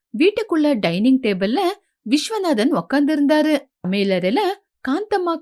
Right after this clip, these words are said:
காஞ்சனா ரெண்டு பேரும் தடபுடலா சமைச்சுக்கிட்டு இருந்தாங்க. "காந்தம்மா, இன்னும் எவ்வளவு நேரம்னு காக்குறது?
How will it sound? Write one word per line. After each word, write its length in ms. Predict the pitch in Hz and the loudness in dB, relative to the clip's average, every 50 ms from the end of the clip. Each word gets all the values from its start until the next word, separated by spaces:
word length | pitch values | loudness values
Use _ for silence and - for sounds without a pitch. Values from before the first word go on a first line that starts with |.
| - | -4
காஞ்சனா 400 | 196 185 196 185 - 226 226 220 | -4 -4 -4 -4 -4 -2 -2 -2
ரெண்டு 240 | 190 170 175 170 202 | -2 -4 -4 -6 -6
பேரும் 380 | - 226 220 202 240 359 370 302 | -4 -4 -2 -2 -2 -2 -2 0
தடபுடலா 600 | 330 311 302 311 262 302 294 277 233 170 165 262 302 - | 0 0 0 0 0 0 0 2 2 0 0 -2 -2 -4
சமைச்சுக்கிட்டு 440 | 214 170 175 175 - 240 311 269 311 | -4 -6 -6 -6 -6 -6 -6 -4 -2
இருந்தாங்க. 520 | 311 311 285 311 311 302 294 302 311 302 - - _ _ _ _ _ _ _ _ _ _ _ _ _ _ _ _ _ _ _ - 190 | 0 0 2 2 2 2 2 2 2 0 -2 -4 _ _ _ _ _ _ _ _ _ _ _ _ _ _ _ _ _ _ _ -4 -2
"காந்தம்மா, 560 | 180 202 226 233 247 247 247 247 240 208 170 - _ _ _ | 0 0 2 2 2 2 4 4 2 0 -2 -4 _ _ _
இன்னும் 440 | - 226 233 220 196 175 202 247 220 | 0 2 2 2 2 2 0 0 0
எவ்வளவு 380 | 190 175 175 214 254 262 254 | 0 0 2 2 4 4 4
நேரம்னு 440 | 254 247 240 240 240 233 233 247 262 254 214 | 4 4 2 2 2 2 2 0 0 0 0
காக்குறது? 760 | 180 185 185 - 240 233 220 180 170 175 220 240 233 190 | -2 -2 0 0 0 0 0 0 0 2 2 2 0 -2